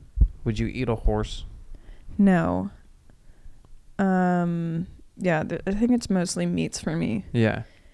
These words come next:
Speaker 2: Pretty much any vegetable I'll eat or fruit.
Speaker 1: What if it's, like, a really stinky one?
Speaker 2: Yeah, I'd eat that.
Speaker 1: Okay. Um, so a lot of meats. I'll pretty much try anything.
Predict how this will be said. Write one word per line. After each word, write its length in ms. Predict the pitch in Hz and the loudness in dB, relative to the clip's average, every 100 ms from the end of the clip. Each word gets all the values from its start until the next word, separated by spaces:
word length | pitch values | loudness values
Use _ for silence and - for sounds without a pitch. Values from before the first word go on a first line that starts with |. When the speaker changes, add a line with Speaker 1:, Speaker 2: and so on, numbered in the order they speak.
| _ - | _ -14
Speaker 2:
Pretty 240 | - 220 233 | 0 4 6
much 240 | 233 226 - | 6 4 0
any 340 | 190 190 190 | 2 4 4
vegetable 800 | 190 156 - - 190 190 214 226 | 2 0 0 -2 2 4 4 4
I'll 280 | 135 190 - | 4 4 2
eat 320 | - 208 262 | 0 0 2
or 200 | 180 175 | 2 0
fruit. 460 | - - 190 311 370 - - - - - - - - - | -2 0 2 2 -2 -14 -18 -18 -18 -20 -20 -20 -6 2
Speaker 1:
What 140 | 131 | 2
if 100 | 147 | 2
it's, 180 | 143 120 - | -2 -4 0
like, 240 | 113 95 | 0 0
a 40 | 101 | -2
really 280 | 110 107 | -2 -2
stinky 540 | 92 - 110 101 - 98 | -4 -6 -4 -4 -6 -12
one? 420 | 104 87 98 131 - - - | -12 -12 -14 -16 -20 -20 -12
Speaker 2:
Yeah, 300 | 214 190 160 98 | -6 -4 -2 -4
I'd 140 | 254 | -4
eat 200 | 302 220 | -4 -6
that. 220 | - - 277 233 | -6 -8 -8 -10
Speaker 1:
Okay. 340 | 165 - 107 143 - - - - - - - - - - - - | -10 -6 -6 -6 -12 -20 -20 -20 -20 -20 -20 -20 -20 -20 -18 0
Um, 520 | 135 131 127 127 123 | 4 6 4 4 0
so 260 | 123 123 120 | 2 4 6
a 40 | |
lot 140 | 117 113 | 8 6
of 100 | 107 | 6
meats. 360 | 113 117 113 - | 2 2 -2 -2
I'll 380 | 143 196 220 165 | 0 2 0 -6
pretty 240 | - 156 147 | 0 2 4
much 220 | 143 - | 2 0
try 340 | - 113 104 - | 0 0 0 -4
anything. 720 | 110 107 104 101 - 73 135 | -6 -4 -6 -10 -14 -14 -16